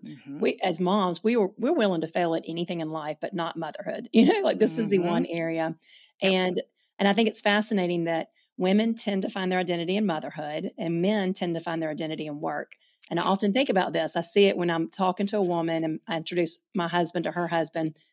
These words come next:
Speaker 2: and they're having their own conversation. And within, within sixty seconds, they know what each one does for a living. They
Speaker 1: Yep.
Speaker 2: might have exchanged business cards. They have each other's numbers. But, you know, I mean,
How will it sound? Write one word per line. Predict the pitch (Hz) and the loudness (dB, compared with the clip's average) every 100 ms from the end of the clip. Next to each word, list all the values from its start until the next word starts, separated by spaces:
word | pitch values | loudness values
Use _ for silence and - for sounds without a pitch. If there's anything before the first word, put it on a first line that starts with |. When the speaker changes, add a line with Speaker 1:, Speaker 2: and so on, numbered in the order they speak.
| _ _ 175 | _ _ 2
Speaker 2:
and | |
they're | 180 | 4
having | 185 190 | 4 4
their | 180 170 | 2 2
own | 180 175 | 0 -2
conversation. | 175 170 160 170 170 - 165 | -2 -2 0 0 0 0 0
And | 175 | 0
within, | 170 - 180 | 0 0 0
within | 190 190 185 | 2 4 4
sixty | - 220 - | 2 0 2
seconds, | 202 - 165 - 170 | 0 0 -4 -6 -4
they | 180 | 0
know | 175 170 | 0 0
what | 160 | 0
each | 170 - | -2 0
one | 185 | 0
does | 180 | 0
for | - | 0
a | 220 | 2
living. | 180 156 151 156 160 - - - - | 2 0 -2 -6 -8 -12 -20 -6 4
They | |
Speaker 1:
Yep. | 190 | 6
Speaker 2:
might | 190 190 | 6 4
have | |
exchanged | 180 - 180 175 165 | 2 0 -2 -2 2
business | 175 180 - | 4 4 2
cards. | - 170 165 160 | 2 2 2 2
They | |
have | 165 165 | 0 -2
each | 170 | -2
other's | 165 156 | -4 -4
numbers. | 160 156 156 151 | -4 -4 -4 -6
But, | - 165 - _ _ _ _ | -4 -4 -4 _ _ _ _
you | 202 | 4
know, | 180 160 165 | 4 4 4
I | |
mean, | 180 175 | 2 2